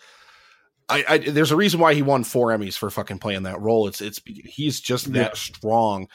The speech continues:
Speaker 1: and y-, you can't root against him. Even, like, in the fifth season when he is just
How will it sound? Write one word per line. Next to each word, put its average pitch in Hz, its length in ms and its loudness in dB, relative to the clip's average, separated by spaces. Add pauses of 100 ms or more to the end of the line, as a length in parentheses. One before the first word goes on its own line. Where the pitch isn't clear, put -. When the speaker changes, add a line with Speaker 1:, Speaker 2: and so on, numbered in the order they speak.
(300)
Speaker 1:
and 113 140 -2
y-, 76 60 -6
you 131 220 -2
can't 160 320 2
root 139 160 2
against 123 400 -2
him. 92 160 -6
Even, 175 340 2
like, 135 200 2
in 135 100 2
the 113 60 0
fifth 123 280 0
season 123 380 -2
when 101 120 -8
he 156 280 -6
is 104 160 -4
just 110 240 -8